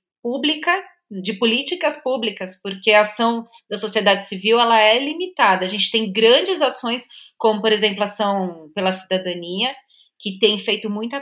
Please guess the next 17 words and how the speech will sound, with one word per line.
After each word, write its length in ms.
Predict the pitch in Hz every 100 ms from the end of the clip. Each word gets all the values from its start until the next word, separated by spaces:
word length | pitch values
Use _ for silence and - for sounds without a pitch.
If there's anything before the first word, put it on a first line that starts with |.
| 277
coisa, 420 | 233 214 240 240
e 80 | 226
tem 360 | 220 208 196 - _
vários 460 | 190 202 254 285 -
pequenos 440 | 247 247 220 202
grupos, 440 | 196 233 233 208
né, 120 | 202 196
que 160 | 196
têm 200 | - 220
feito 360 | - 208 202 208
muita 320 | 208 269 311
coisa 360 | 294 240 226 226
nesse 260 | 208 -
momento, 640 | 208 208 190 190 220 - 277 _ _ _ _ _ _
mas 120 | 196 214
acredito 600 | 226 269 214 240 240 226
que 400 | 226 220 190